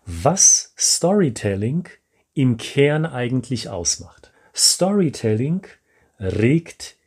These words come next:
Emotionen an. Das ist das primäre Ziel von Geschichten, weil wir uns als Menschen von Emotionen nicht nur beeinflussen lassen, sondern weil wir mitunter bereit sind, eine komplette Entscheidung auf Grundlage von einer Emotion zu fällen.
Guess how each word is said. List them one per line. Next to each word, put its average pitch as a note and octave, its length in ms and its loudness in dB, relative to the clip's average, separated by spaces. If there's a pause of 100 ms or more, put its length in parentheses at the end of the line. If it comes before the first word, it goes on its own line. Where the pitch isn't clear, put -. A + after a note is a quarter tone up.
(200)
Emotionen C3 920 2
an. F2 300 -12 (400)
Das - 220 0
ist - 180 0
das C#3+ 160 0
primäre C#3+ 640 -2
Ziel E3 540 0
von C3+ 260 -2
Geschichten, - 720 -4 (240)
weil A2 420 2
wir F#3 300 2
uns B2+ 200 0
als A2 280 -2
Menschen C3 640 -4 (640)
von - 260 -2
Emotionen C#3 800 0
nicht C#3 260 -2
nur A#2 140 0
beeinflussen G#2+ 1040 -2
lassen, F2+ 560 -2 (340)
sondern C3 480 2
weil B2 220 2
wir B2+ 160 2
mitunter D3+ 720 2
bereit C3 420 0
sind, B2+ 560 -2
eine B2 240 0
komplette C3+ 840 -2
Entscheidung C#3 800 0
auf - 300 -4
Grundlage C3 760 2
von A2+ 300 -2
einer A#2+ 320 -4
Emotion A#2 800 -2
zu - 180 0
fällen. E2 300 -10